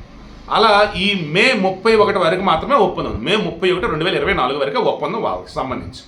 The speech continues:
ఇక ఆ తర్వాత నెక్స్ట్ గవర్నమెంట్, అది జగన్ గవర్నమెంటా, ఎన్డీఏ గవర్నమెంటా, ఏదైనా కానీ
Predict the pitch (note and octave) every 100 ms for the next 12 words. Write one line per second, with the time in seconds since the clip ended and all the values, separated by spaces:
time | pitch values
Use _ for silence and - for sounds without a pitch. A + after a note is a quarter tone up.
0 | - - _ _ _ _ _ _ _ G#3+
1 | A3+ A3+ A#3+ A#3 B3 A#3+ F#3 G3 C4 G#3+
2 | G#3+ G3 F#3 - - - _ - G2 G#2
3 | G2+ C3 E3+ F3 E3+ E3 E3 F#3 F#3 F3+
4 | D#3+ - C3+ D3+ F3 E3 D#3+ D#3+ F3 E3
5 | - D#3+ G#3 G3+ G3 D#3 E3+ E4+